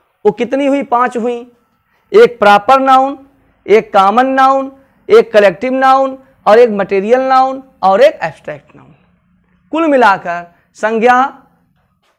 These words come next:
पांच हैं। संज्ञा के जो प्रकार हैं, काइंड्स हैं, वो कितने हैं? पांच हैं।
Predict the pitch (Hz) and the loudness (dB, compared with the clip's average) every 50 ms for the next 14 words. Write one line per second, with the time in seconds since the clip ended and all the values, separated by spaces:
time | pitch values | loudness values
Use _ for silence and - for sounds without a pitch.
0 | _ _ 190 214 247 277 262 262 233 180 180 165 165 - - _ _ _ _ - | _ _ -6 -4 -4 -4 -4 -6 -10 -12 -12 -14 -14 -16 -20 _ _ _ _ -12
1 | 208 208 226 240 247 240 - 240 233 196 - - - 214 185 - 208 226 254 262 | -10 -6 -4 -4 -4 -4 -4 -8 -8 -8 -8 -10 -10 -12 -8 -4 -4 -2 -2 -2
2 | 247 208 180 170 160 156 160 _ _ _ _ _ - 208 220 240 269 269 208 214 | -4 -6 -8 -10 -14 -14 -16 _ _ _ _ _ -4 -2 -2 -2 -2 -4 -6 -10
3 | 202 190 196 190 175 226 190 233 247 262 254 226 214 202 - - 233 247 269 254 | -12 -12 -12 -12 -12 -12 -10 -10 -8 -6 -6 -8 -8 -8 -8 -4 -2 -2 -2 -4
4 | 254 233 185 175 170 160 160 165 _ | -6 -10 -16 -14 -16 -16 -18 -20 _